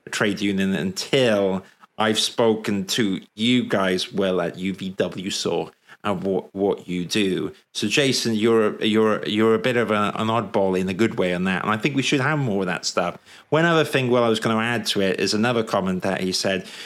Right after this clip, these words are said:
which is architect salaries are almost the same now as they were twenty years ago, especially in the North. It's a scandal. Uh, forty, fifty K for ten years experience, plus seven years training. Now, I've seen that as well,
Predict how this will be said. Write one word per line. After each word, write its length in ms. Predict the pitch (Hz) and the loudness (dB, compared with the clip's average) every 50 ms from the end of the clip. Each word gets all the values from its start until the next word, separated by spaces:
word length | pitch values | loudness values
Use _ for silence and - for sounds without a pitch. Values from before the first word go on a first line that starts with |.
| - - _ | -18 -6 _
which 180 | - 127 127 | 0 0 2
is 80 | 113 110 | 2 2
architect 480 | 123 127 131 139 135 - - - - - | 2 2 2 0 0 0 -2 -2 0 0
salaries 680 | - 143 123 117 117 117 113 113 107 107 104 - - - _ | 0 2 2 4 4 4 6 6 4 4 2 0 -6 -6 _
are 300 | - 120 120 117 117 110 - | 0 2 2 2 2 2 2
almost 480 | - 120 127 139 156 156 151 139 - | 2 2 2 4 4 4 2 2 2
the 80 | - 117 | 2 2
same 400 | - - 135 123 120 117 117 117 | 2 2 2 2 2 2 2 2
now 300 | 120 117 117 113 107 101 | 2 2 2 2 4 4
as 180 | 104 104 - | 2 2 2
they 100 | - 110 | 2 4
were 220 | 104 104 107 107 104 | 4 6 4 4 4
twenty 480 | 104 - - 113 110 110 101 - - | 2 0 0 0 0 0 0 0 -2
years 340 | 107 101 107 107 107 104 - | 0 2 4 4 4 2 0
ago, 260 | 101 87 98 92 92 | -2 0 0 0 0
especially 760 | 90 87 - - - 147 143 131 - - - 131 123 92 - | 0 0 0 0 0 0 0 0 -2 -2 0 0 0 2 2
in 120 | 117 113 107 | 2 2 2
the 140 | 107 98 | 0 0
North. 500 | 104 104 101 95 90 90 107 127 127 - - _ - - - _ _ | 2 2 2 2 2 2 0 0 -2 -4 -12 _ -20 -20 -20 _ _
It's 220 | - 110 110 - | -4 -2 0 0
a 60 | 110 | 0
scandal. 920 | - - - - 139 131 127 120 117 113 104 95 90 87 90 90 85 82 - _ _ _ _ _ _ _ - - - - - | 0 -2 0 0 -2 0 0 0 0 2 2 2 2 0 0 -2 -4 -6 -10 _ _ _ _ _ _ _ -8 -8 -8 -6 -4
Uh, 200 | - 110 107 107 | -2 0 0 0
forty, 300 | - 120 113 107 107 107 | 2 2 2 2 2 2
fifty 320 | 107 120 110 113 - 101 | 2 0 -2 0 -2 -4
K 200 | - - 107 104 | -2 0 0 0
for 100 | 104 104 | -2 -4
ten 280 | - - - 104 95 98 | -8 -6 -4 -2 0 0
years 220 | 95 95 92 - | 0 0 0 -2
experience, 500 | 90 - - - 117 110 104 101 92 - - - - - - _ _ | -4 -6 -4 0 2 2 2 2 0 -4 -6 -10 -18 -20 -20 _ _
plus 160 | - 123 113 | 0 2 2
seven 280 | - - 120 107 110 107 | 4 2 2 2 4 2
years 200 | 101 101 92 - | 2 2 2 0
training. 540 | - - - 113 110 107 104 95 90 78 90 | -2 -2 0 0 2 2 2 0 -2 -2 -2
Now, 160 | 117 123 131 | 0 0 2
I've 260 | 151 185 240 277 220 | 2 2 2 2 2
seen 280 | - - 160 123 110 107 | 4 2 4 4 4 2
that 240 | 107 104 - - | 2 2 0 0
as 180 | 101 101 - - | -2 -2 0 0
well, 420 | 117 123 123 110 101 92 95 95 | 0 0 2 2 2 0 -2 -4